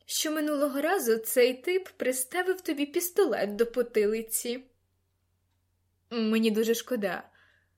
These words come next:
сказав Гідеон. «Тоді, м, мене змусили до цього обставини». Він серйозно подивився на Люсі.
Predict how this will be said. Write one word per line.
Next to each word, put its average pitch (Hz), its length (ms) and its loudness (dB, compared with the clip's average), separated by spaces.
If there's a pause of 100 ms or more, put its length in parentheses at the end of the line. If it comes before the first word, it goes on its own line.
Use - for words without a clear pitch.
(220)
сказав 214 440 -2
Гідеон. 196 680 -4 (760)
«Тоді, 208 640 0 (720)
м, 220 320 -4
мене 226 240 4
змусили 226 520 0
до 202 140 2
цього 226 320 0
обставини». 190 800 -2 (1600)
Він 269 180 -4
серйозно 247 600 0
подивився 226 560 0
на 240 160 -2
Люсі. 214 680 -6